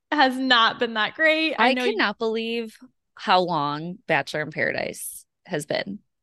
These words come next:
Speaker 1: It's
Speaker 2: I'm like, "This show is still going
Speaker 1: crazy.
Speaker 2: on." <laughs>
Speaker 1: Yes. It, tonight and tomorrow, two more episodes. It
Speaker 2: So is
Speaker 1: has been so dragged out. I can't even tell you.
Speaker 2: Is it the finale then, tonight and tomorrow?
Speaker 1: Yep.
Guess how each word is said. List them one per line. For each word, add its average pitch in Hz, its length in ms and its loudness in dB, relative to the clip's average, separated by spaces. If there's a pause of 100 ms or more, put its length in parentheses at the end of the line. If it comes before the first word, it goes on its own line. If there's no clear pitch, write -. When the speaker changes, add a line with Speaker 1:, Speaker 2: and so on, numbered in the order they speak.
(180)
Speaker 1:
It's 381 320 -8
Speaker 2:
I'm 226 80 2
like, 269 140 2
"This 294 160 2
show 294 260 4
is 392 180 0
still 226 220 4
going 240 240 0
Speaker 1:
crazy. 202 40 -4 (100)
Speaker 2:
on." 202 160 -2
<laughs> - 40 -16 (680)
Speaker 1:
Yes. 480 380 2 (240)
It, 349 140 2 (360)
tonight 311 380 2
and 359 120 -4
tomorrow, 330 640 0 (100)
two 330 160 -6
more 330 160 -2
episodes. 226 760 -4 (420)
It 269 140 4
Speaker 2:
So 247 100 6
is 220 140 4
Speaker 1:
has - 260 -14
been 302 240 -2
so - 480 0
dragged 233 280 0
out. 202 200 2
I 214 80 -2
can't 214 280 -12
even 196 380 -14
tell - 240 -8
you. - 200 -12 (420)
Speaker 2:
Is 220 100 2
it 240 80 2
the 226 80 -4
finale 175 380 -2
then, 214 180 -2
tonight 196 220 -4
and 202 80 -12
tomorrow? 214 340 -4
Speaker 1:
Yep. 220 240 -2